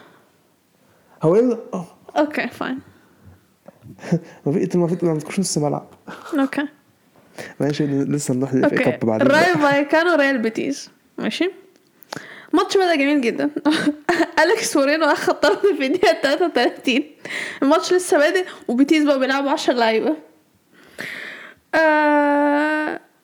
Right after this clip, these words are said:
Speaker 2: كان ريس جاب جون في الدقيقة سبعة وأربعين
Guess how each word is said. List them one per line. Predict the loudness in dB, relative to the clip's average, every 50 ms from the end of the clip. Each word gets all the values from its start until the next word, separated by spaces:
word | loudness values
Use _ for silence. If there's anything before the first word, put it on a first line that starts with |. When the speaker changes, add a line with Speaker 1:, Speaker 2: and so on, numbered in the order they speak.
| _ _ _ _ _ _ _ _ _ _ _ _ _ _ _ _ _ _ _ _ _ _ _ _ _ _ _ _ _ _ -20 -20 _ _ _ _ _ _ _ _ _ -18 -8
Speaker 2:
كان | -4 -2 0
ريس | 0 2 0 0 0
جاب | -2 -2 -2
جون | -2 -4 -4
في | -4
الدقيقة | -4 -4 -4 -4 -4 -4 -6 -8 -6 -6 -6 -4 -4 -6
سبعة | -4 -4 -2 -2 0 0 0
وأربعين | -2 -2 -2 -4 -4 -4 -4 -2 -2 -2 -2 -4